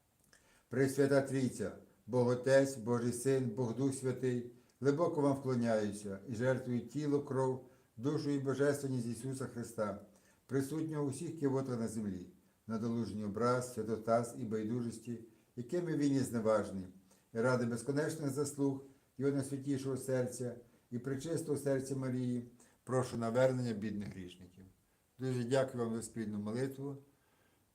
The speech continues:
Е, заохочую вас кожен день о вісімнадцятій нуль нуль на цьому каналі долучатися до спільної молитви за швидкий і справедливий мир в Україні.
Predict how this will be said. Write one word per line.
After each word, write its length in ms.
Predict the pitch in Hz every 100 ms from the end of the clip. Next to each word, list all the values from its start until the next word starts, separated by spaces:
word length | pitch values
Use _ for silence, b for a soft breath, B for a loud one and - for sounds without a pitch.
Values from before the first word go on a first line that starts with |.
| -
Е, 200 | 104 98
заохочую 640 | 107 123 143 143 139 127
вас 180 | 120 113
кожен 420 | - 135 123 117
день 280 | 110 123 123
о 20 |
вісімнадцятій 600 | 110 107 117 123 117 117
нуль 120 | 107 113
нуль 200 | 123 120 - - b b b 107
на 240 | 104 107
цьому 280 | 104 123 117
каналі 440 | 117 123 131 127
долучатися 840 | 107 107 104 123 123 - 98 107
до 140 | 101 98
спільної 460 | - 120 113 107
молитви 520 | 104 107 117 123 120 120 - b b
за 100 | 113
швидкий 440 | 107 113 - 131 123
і 40 |
справедливий 640 | - - 101 98 107 117 110
мир 260 | 101 101
в 60 | 101
Україні. 520 | 98 95 92 90 87